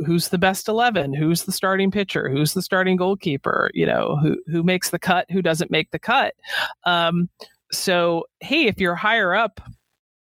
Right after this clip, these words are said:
in the pecking order, well, then, yeah, you can make some demands, um, a-, and, and get things what you want, but it doesn't mean that everybody is gonna be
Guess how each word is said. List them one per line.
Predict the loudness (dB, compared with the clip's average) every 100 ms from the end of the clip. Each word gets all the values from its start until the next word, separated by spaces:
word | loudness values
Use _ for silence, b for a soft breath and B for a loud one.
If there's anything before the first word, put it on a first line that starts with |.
| _ -12 -2
in | 2 2
the |
pecking | 0 -6 0 2
order, | 4 2 2 0 0
well, | -2 -2 -4 -4
then, | 0 2
yeah, | 4 2
you | 2 0
can | 0 2 4
make | 2 0
some | 2 2
demands, | 2 2 2 2 2 0 -2 -8 B B B B _ -2
um, | 0 0 0 -2 -4 -2
a-, | -2 0 0
and, | 0 2
and | 2 2
get | 0 2
things | 2 0 -2 -6 -4
what | -2
you | 0
want, | 0 0
but | -2
it |
doesn't | 0 0 0
mean | 2 2
that | 0 0
everybody | 0 0 0 2 2
is | 0 0
gonna | 2 2
be | 0 2 0